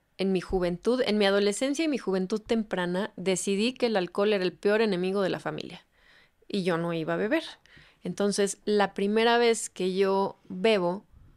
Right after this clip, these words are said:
tenía veinte años y fue un poco, un poco por presión social, porque era un cumpleaños, y entonces me decían, "¿Cómo es posible que tienes veinte años y nunca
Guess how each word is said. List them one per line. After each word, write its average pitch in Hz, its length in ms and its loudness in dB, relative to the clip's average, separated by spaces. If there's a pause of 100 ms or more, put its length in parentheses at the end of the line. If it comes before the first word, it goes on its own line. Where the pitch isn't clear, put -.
(180)
tenía 185 320 0
veinte 170 400 -2
años - 420 -8 (480)
y 190 140 -2
fue 247 500 2 (400)
un 185 120 -4
poco, 190 340 -2
un 208 180 -2
poco 214 480 0 (160)
por 180 180 -4
presión 185 320 -2
social, 196 420 0 (600)
porque - 300 -2
era 180 180 2
un 175 120 0
cumpleaños, 185 840 0 (320)
y - 80 -4
entonces 180 380 0
me 190 120 2
decían, 180 260 0
"¿Cómo 240 240 2
es 254 80 0
posible 226 400 0
que 214 100 -2
tienes 208 360 0
veinte 208 300 2
años 196 280 0
y 185 80 -2
nunca 226 480 4